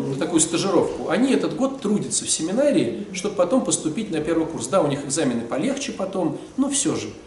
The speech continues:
Они не пошли по общему конкурсу, тогда они целый год также на общих условиях живут, у них, а, трени-, у них очень мало учёбы, больше работы.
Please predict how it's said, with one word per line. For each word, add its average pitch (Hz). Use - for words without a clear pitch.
Они 156
не 185
пошли 185
по 190
общему 202
конкурсу, -
тогда 160
они 185
целый 165
год 285
также 143
на 151
общих 151
условиях 135
живут, 185
у 143
них, 156
а, 147
трени-, 160
у 151
них 165
очень 160
мало 127
учёбы, 156
больше 175
работы. 107